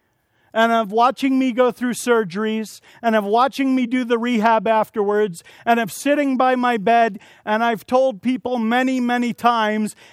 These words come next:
anything I've suffered, which, by the way, is nothing in comparison with what Daniel has suffered or many of my other friends have suffered. I'm not holding myself up here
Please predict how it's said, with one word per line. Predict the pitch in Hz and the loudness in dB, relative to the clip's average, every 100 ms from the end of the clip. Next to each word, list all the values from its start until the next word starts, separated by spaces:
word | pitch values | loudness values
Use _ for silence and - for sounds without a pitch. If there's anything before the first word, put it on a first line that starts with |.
| - | -4
anything | 240 277 285 - 285 262 | 0 2 0 0 0 2
I've | 247 185 | 0 0
suffered, | - 220 - 220 196 | 0 0 0 -2 0
which, | 220 - | -2 -2
by | 240 233 | 0 0
the | 226 | 0
way, | 214 226 226 220 - - | 0 2 2 -2 -8 -8
is | - 185 | -4 -2
nothing | 202 208 254 - 247 | 0 2 0 0 -2
in | 226 214 | -2 -2
comparison | 214 202 220 220 208 233 220 | -4 0 0 0 -2 -4 -4
with | 208 180 | -4 -2
what | 202 160 | -2 0
Daniel | 208 226 226 220 | 0 0 -2 0
has | 208 196 | 0 0
suffered | 214 196 208 202 - _ | 0 0 0 -4 -6 _
or | 214 208 | -2 0
many | 214 226 233 | 2 0 2
of | 220 185 | 2 2
my | 202 208 | 0 2
other | 214 220 | 2 0
friends | 208 226 220 214 | -2 0 0 -2
have | 202 175 | -6 -4
suffered. | - 202 - 196 - - - | 0 0 0 -4 -4 -12 -2
I'm | 202 | 0
not | 214 226 | 2 2
holding | - 220 240 233 220 | 2 0 0 -2 -2
myself | 214 202 - 214 175 | -2 0 0 0 2
up | 208 - | -2 -2
here | - 175 151 | -4 -2 -2